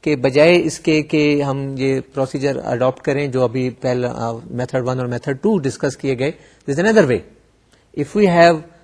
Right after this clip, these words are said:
آ، an F A with number of states n، then we'll be testing the strings of length less than n۔ تمام وہ اسٹرنگز جو، جن کی تعداد اس سے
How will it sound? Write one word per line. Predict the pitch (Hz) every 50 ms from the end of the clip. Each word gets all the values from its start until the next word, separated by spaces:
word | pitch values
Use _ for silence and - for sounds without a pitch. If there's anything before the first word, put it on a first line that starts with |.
| _ _ _ -
آ، | 131 135 135 135
an | 131 - 143 147
F | 151 156 151 - 170
A |
with | 156 139 143 131
number | 131 131 131 135 143
of | 139 139
states | - - - 143 139 131 - - - - 139 139
n، | 123 110 104 113 - _ _ _ _ _ _ _ _ _ _ _ - -
then | 139
we'll | 147 156 160 147
be | 165 165 - 190
testing | 185 175 - - - 202 190
the | 175 143 123 131
strings | 131 - - - 170 151 160 165 156 - - - - 139 147
of | 165 160 - 143 135 131
length | 139 147 143 - - -
less | 120 127 151 170 - - - 170
than | 160 143 113 98
n۔ | 90 - _ _ _ _ _
تمام | - 180 175 180 180 185 180 147 131 - - _ _ _ -
وہ | 139 127 -
اسٹرنگز | - - - - 151 147 147 131 - - - _ _ _ _ _ _
جو، | - 127 123 139 139 139
جن | 120 135 139 135
کی | - 143
تعداد | 127 139 120 113 120 123 131 131 - -
اس | 135 120
سے | - - - 139 127